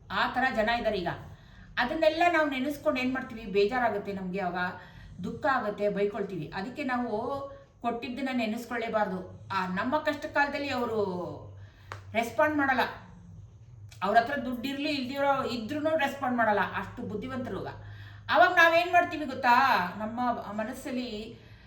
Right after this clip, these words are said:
ಕೋಪ ಆಗ್ಲಿ, ಬೇಜಾರಾಗ್ಲಿ, ಅದನ್ನ ನಾವು ಹೇಳ್ಬಿಟ್ಟು ನಮ್ಮ ಕರ್ಮನ ಕೆಟ್ಟದ್ ಮಾಡ್ಕೊಳ್ತೀವಿ. So ಹಾಗಾಗಿ ಮನಸ್ಸನ್ನ ಶುದ್ಧವಾಗಿ ಇಟ್ಕೋಬೇಕು. ಯಾರಿಗೂ ಬೈಯೋದು ಏನು ಮಾಡೋದು, ಕಷ್ಟಪಡ್ಬೇಕು. ಶ್ರಮ, ಶ್ರಮ,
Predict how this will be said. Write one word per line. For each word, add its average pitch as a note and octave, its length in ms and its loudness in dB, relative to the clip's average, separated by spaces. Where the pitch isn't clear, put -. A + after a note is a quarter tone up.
ಕೋಪ C#4 280 0
ಆಗ್ಲಿ, G#3+ 320 4
ಬೇಜಾರಾಗ್ಲಿ, G#3+ 1080 2
ಅದನ್ನ A3 260 -2
ನಾವು A3 480 -4
ಹೇಳ್ಬಿಟ್ಟು A3+ 520 -6
ನಮ್ಮ G#3+ 240 -6
ಕರ್ಮನ G3+ 500 -4
ಕೆಟ್ಟದ್ C#4 260 -6
ಮಾಡ್ಕೊಳ್ತೀವಿ. F3+ 600 -6
So C#4 40 -8
ಹಾಗಾಗಿ C#4 840 0
ಮನಸ್ಸನ್ನ D#4+ 560 4
ಶುದ್ಧವಾಗಿ C4 440 -2
ಇಟ್ಕೋಬೇಕು. - 540 -8
ಯಾರಿಗೂ A#3+ 640 4
ಬೈಯೋದು A3 560 -2
ಏನು A#3 280 0
ಮಾಡೋದು, A3 500 -4
ಕಷ್ಟಪಡ್ಬೇಕು. B3 580 -4
ಶ್ರಮ, B3+ 260 -2
ಶ್ರಮ, A#3 240 -2